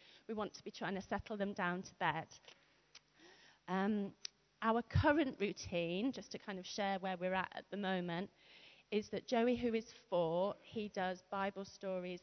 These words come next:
at bedtime, and we'll read, like, a normal, secular kind of Peppa Pig type book together, and then we do a Bible story. And a big shout for the amazing Jesus Storybook Bible. This has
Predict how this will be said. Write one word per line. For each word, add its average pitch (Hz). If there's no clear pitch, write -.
at 175
bedtime, 240
and 196
we'll 185
read, 190
like, 170
a 185
normal, 208
secular 214
kind 190
of 180
Peppa 220
Pig 220
type 214
book 208
together, 196
and 196
then 196
we 196
do 185
a 175
Bible 175
story. 170
And 185
a 196
big 233
shout 170
for 196
the 190
amazing 196
Jesus 190
Storybook 175
Bible. 165
This 175
has 175